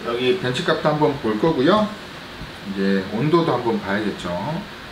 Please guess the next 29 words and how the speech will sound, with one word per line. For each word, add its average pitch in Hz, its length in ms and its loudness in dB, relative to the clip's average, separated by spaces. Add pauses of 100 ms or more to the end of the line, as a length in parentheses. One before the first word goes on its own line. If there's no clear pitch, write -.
(580)
전원부 254 340 6
온도 240 220 6
같은 214 320 6
경우는 175 380 4
지금 151 280 2
이쪽 160 380 2
방열판 202 440 6
쪽에서 165 340 4
제일 196 200 4
가장 143 380 2
높게 151 240 2
올라오고, 131 600 4
코일 254 340 2
쪽에서 170 360 4
지금 127 300 -2
열이 120 320 4
조금 165 320 -2
많이 107 260 2
올라옵니다. 98 680 2 (400)
어, 107 260 2
위쪽 160 220 0
상-, 214 240 2
쪽, 220 240 2
상단 214 420 4
쪽의 170 280 4
페이지 185 280 4
쪽에서는 135 800 2 (360)
온도가 135 500 2
한 131 400 0